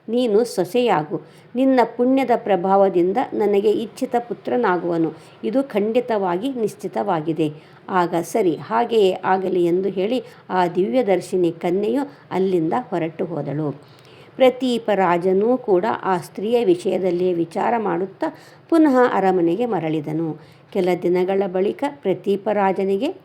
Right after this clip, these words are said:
ಪುತ್ರನಾದನು. ಸಮಯಕ್ಕನುಸಾರ ರಾಜಕುಮಾರನು ತರುಣನಾದನು. ರಾಜನಿಗೆ ವನಕ್ಕೆ ಹೋಗುವ ಬಯಕೆ ಉಂಟಾದಾಗ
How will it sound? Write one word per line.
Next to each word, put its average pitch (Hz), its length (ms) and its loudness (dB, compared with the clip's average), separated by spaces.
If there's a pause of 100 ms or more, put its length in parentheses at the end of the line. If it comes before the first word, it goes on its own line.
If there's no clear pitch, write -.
(120)
ಪುತ್ರನಾದನು. 165 960 -2 (300)
ಸಮಯಕ್ಕನುಸಾರ 185 1080 0
ರಾಜಕುಮಾರನು 190 1000 -2
ತರುಣನಾದನು. 175 1200 -2 (240)
ರಾಜನಿಗೆ 196 720 0 (280)
ವನಕ್ಕೆ 240 400 2
ಹೋಗುವ 180 440 2
ಬಯಕೆ 180 340 0
ಉಂಟಾದಾಗ 170 800 0